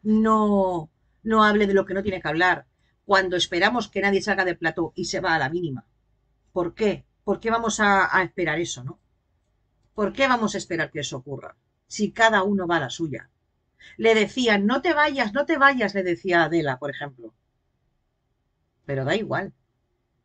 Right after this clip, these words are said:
Están acostumbrados durante un montón de años a hacer sus, sus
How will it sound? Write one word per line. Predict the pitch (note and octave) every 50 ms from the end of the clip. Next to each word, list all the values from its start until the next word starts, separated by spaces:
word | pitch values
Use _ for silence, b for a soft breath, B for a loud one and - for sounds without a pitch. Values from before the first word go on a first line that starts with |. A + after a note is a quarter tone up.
| _ _ _ _ _ _ _ _ b b b b
Están | - G#3+ G#3 G3+ - C#4+ D4+ E4 E4
acostumbrados | D4 - C#4 - - A#3+ A3 A3 A3+ A#3 B3 C4 A3+
durante | G#3+ G3+ F#3 F#3 F3+ E3+ F#3
un | G3+ B3+ C4+ C4
montón | A#3 G#3 F#3+ F3 A3+ A#3+ B3 A#3
de | G#3 G3+
años | G3+ A#3 A#3+ A#3+ A3+ G3+
a | E3+
hacer | - - A3+ A#3+ - _ _ _ _ _ _ _ _ _ _
sus, | - - - - C#4+ D4 C#4 - - - _ _ _ _ _ _ _ _ _ _ _ _ _ _ _ _ _ _ _ _ _
sus | - - C#4 C4 A3+ G3+ G3+